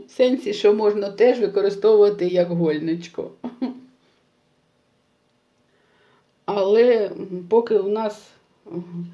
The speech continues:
актуальні різдвяні, підготовка до різдвяних та новорічних свят,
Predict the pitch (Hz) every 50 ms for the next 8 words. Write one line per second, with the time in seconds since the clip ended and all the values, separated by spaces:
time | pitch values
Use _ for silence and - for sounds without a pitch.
0 | - _ _ _ _ _ _ - - 175 175 - - 214 226 226 226 214 214 208
1 | 202 202 202 202 202 175 170 190 226 233 240 240 208 196 190 - - 214 226 247
2 | 247 254 302 262 254 - 220 208 220 220 247 233 214 240 277 269 262 240 240 -
3 | 220 233 233 226 226 233 233 247 254 247 - 240 233 233 - - - 294 320 330
4 | 330 -